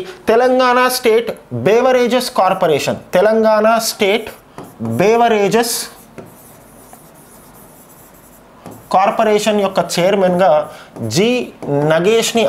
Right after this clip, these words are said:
అపాయింట్ చేయడం జరిగింది. జి నగేష్ గారిని అపాయింట్ చేయడం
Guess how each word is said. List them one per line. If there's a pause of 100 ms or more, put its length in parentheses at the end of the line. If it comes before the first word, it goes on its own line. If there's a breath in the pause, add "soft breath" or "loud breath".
అపాయింట్
చేయడం
జరిగింది. (140)
జి (540)
నగేష్
గారిని (440 loud breath)
అపాయింట్
చేయడం